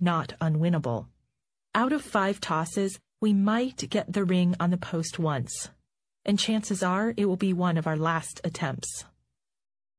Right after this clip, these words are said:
We've learned to assume we won't win the stuffed animal on the first try.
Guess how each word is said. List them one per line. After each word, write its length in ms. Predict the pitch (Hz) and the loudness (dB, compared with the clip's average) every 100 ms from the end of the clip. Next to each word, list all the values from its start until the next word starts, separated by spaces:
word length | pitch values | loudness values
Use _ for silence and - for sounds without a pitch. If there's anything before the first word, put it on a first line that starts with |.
| _ | _
We've 180 | 226 202 | 0 2
learned 320 | 214 233 262 | 2 2 0
to 120 | - | -2
assume 580 | 202 - 233 226 180 160 - | -2 0 2 4 4 0 -2
we 160 | 180 190 | 0 0
won't 460 | 170 214 240 - - | 2 2 0 -4 -4
win 320 | 175 190 170 | 0 2 2
the 60 | 156 | 0
stuffed 300 | - 160 - | -2 -4 -2
animal 500 | 170 170 156 135 123 | 0 2 2 0 -2
on 120 | 160 160 | 0 0
the 80 | |
first 480 | 156 165 151 - - | 0 -2 -2 -6 -10
try. 480 | - 170 131 117 127 | -4 -2 -2 -4 -8